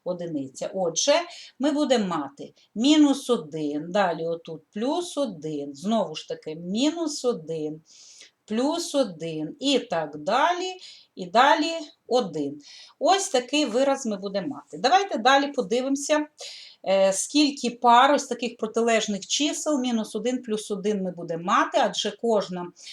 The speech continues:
така пара в результаті нам дає нуль в сумі. Так як у нас всього, е,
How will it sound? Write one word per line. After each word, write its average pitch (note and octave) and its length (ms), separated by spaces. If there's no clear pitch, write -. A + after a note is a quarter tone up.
така G3 300
пара C4+ 420
в C#4 60
результаті B3 680
нам A3+ 260
дає A3 300
нуль A3+ 380
в - 100
сумі. C#3+ 400
Так F4+ 280
як E4+ 220
у D4 40
нас G#3 600
всього, B3+ 800
е, F#3 460